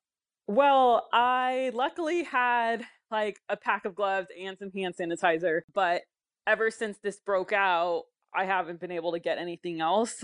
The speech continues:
Um, I have, like, one face mask that's, like, the N ninety-five, and that was from when we moved in and we were doing construction projects. So I'm saving that. Like, I know that I have to go to the doctor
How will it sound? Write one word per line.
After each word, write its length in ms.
Um, 420
I 80
have, 240
like, 140
one 400
face 300
mask 520
that's, 200
like, 260
the 120
N 180
ninety-five, 640
and 100
that 120
was 140
from 240
when 200
we 100
moved 240
in 140
and 100
we 100
were 120
doing 180
construction 540
projects. 580
So 340
I'm 180
saving 400
that. 300
Like, 320
I 80
know 160
that 140
I 60
have 180
to 80
go 100
to 60
the 100
doctor 720